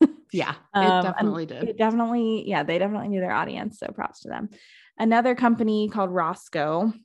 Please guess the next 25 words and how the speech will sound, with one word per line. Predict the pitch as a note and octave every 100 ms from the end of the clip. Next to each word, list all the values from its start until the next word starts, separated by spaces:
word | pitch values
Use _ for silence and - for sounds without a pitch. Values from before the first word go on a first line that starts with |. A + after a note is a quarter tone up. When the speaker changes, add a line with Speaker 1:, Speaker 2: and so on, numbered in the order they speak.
| -
Speaker 1:
uh, | - G3 F3+
attempted | G3 G#3 G3 G3 G3+
to | G3+
make | F#3 F3+ -
a | F#3+
toy | - E3+
very | E3+ E3+ F3+
similar | - D4 E4+ A#3+
to | G3 F#3
G | F3+ F3
I | F3
Joe | E3+ E3+ E3+ E3+
a | F3+
year | E3+ E3+ E3+
later | E3+ E3+ G#3 B3
before | A3 G3 E3+ E3+
G | E3
I | D#3
Joe | D3+ D#3
had | F3 E3+
really, | D#3+ E3 E3 D#3+
like, | D#3 - D#3
made | E3
it | - -
big. | E3 E3+ G3+